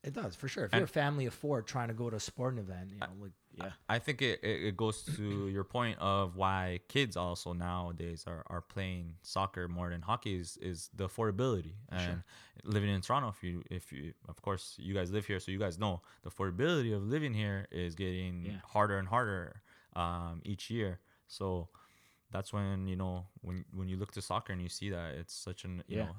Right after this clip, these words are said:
Speaker 2: the, the soccer is, is a sport for, of the poor.
Speaker 3: It,
Speaker 2: That's, I
Speaker 3: yeah.
Speaker 2: always saying that. It really
Speaker 3: It's
Speaker 2: is.
Speaker 3: true.
Speaker 2: It, that's why it's a world sport.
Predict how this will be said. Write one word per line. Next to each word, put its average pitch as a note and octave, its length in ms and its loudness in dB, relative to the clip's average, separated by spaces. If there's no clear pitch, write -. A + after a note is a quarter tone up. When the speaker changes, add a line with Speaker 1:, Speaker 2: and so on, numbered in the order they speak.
Speaker 2:
the, C#2+ 280 -10
the - 60 -10
soccer C3+ 320 -2
is, G#2 220 -2
is F2+ 320 -4
a E2+ 60 -8
sport - 320 -4
for, E2+ 380 -6
of F2+ 180 2
the F2 80 -6
poor. G2+ 280 -4
Speaker 3:
It, - 60 0
Speaker 2:
That's, C#3 200 4
I F2+ 120 4
Speaker 3:
yeah. A#2 80 4
Speaker 2:
always G#2 200 4
saying G2+ 220 2
that. D2 220 -6
It E2+ 120 -2
really G2+ 300 2
Speaker 3:
It's G#2 60 4
Speaker 2:
is. F#2 60 0
Speaker 3:
true. F2 100 0
Speaker 2:
It, - 120 -4
that's G#2 180 4
why G#2 140 10
it's G2 180 4
a G#2 40 4
world F#2+ 300 2
sport. - 380 0